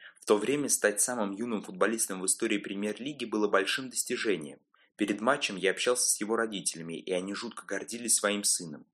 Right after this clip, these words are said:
Я понимал их чувства, но хорошо представлял, как сильно волновался мой друг прямо перед стартовым свистком. Для Финни тот день был невероятным, а я страшно завидовал, а потому до сих пор подначиваю его за то, что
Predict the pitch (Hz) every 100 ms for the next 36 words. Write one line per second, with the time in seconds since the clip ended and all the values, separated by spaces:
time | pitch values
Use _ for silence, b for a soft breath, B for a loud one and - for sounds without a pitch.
0 | _ _ _ - 113 151 170 196 170 -
1 | 110 104 87 92 92 - 104 107 107 101
2 | - 107 151 151 123 - 139 127 113 104
3 | 104 104 - 95 95 127 151 156 110 123
4 | 113 110 98 - 104 104 - 95 92 95
5 | - - 80 71 - _ _ _ _ -
6 | 101 110 185 185 170 151 147 107 98 151
7 | 123 117 131 120 113 113 113 95 - 80
8 | 73 92 95 - 107 107 113 101 110 107
9 | 92 78 71 B B B - 147 202 180
10 | 147 113 - 113 95 92 139 156 135 120
11 | 110 107 98 95 92 147 -